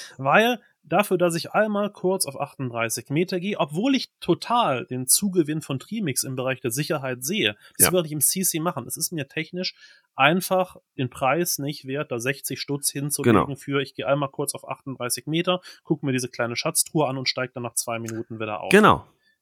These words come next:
Speaker 1: Im
Speaker 2: Genau.
Speaker 1: Wissen, im Wissen, dass es sicherheitstechnisch besser wäre, mache ich es aus Kostengründen nicht.
Speaker 2: Genau. So. Genau. Und jetzt hast du was Interessantes gesagt. Nitrox neunundzwanzig.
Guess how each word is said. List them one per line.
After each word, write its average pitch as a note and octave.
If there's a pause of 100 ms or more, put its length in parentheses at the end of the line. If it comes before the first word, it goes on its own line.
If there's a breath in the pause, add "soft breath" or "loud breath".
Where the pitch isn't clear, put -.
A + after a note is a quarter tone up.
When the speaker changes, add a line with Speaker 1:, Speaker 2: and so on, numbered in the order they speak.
(120)
Speaker 1:
Im F#3
Speaker 2:
Genau. G3+
Speaker 1:
Wissen, A3
im D3+
Wissen, F#3+
dass D3
es C#3
sicherheitstechnisch D3+
besser D#3
wäre, D#3 (220 soft breath)
mache C3+
ich C#3+
es B2+
aus -
Kostengründen A2+
nicht. - (200)
Speaker 2:
Genau. B2 (640)
So. - (320)
Genau. D#3+ (640 soft breath)
Und A#2+
jetzt B2
hast E3+
du F3
was D#3
Interessantes D3+
gesagt. B2+ (500)
Nitrox A#2+
neunundzwanzig. G2